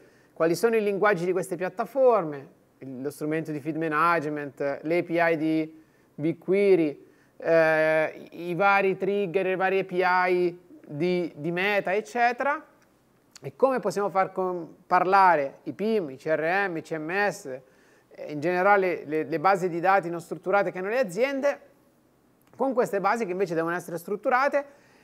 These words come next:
e una volta che ho messo dentro i dati, allora sì che posso magari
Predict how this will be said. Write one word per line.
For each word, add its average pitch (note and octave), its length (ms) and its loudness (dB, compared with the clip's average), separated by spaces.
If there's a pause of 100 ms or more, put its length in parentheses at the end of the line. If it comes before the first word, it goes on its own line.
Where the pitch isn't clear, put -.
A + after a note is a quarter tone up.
(120)
e G3+ 120 0
una B3+ 160 6
volta C#4+ 320 6
che A3 60 -2
ho B3 60 -2
messo C4 240 -2
dentro B3+ 200 -2
i C#4 60 0
dati, C#4 300 2
allora A3+ 320 4
sì E3+ 400 -2
che F3+ 100 -2
posso F#3 460 2
magari G#3 600 4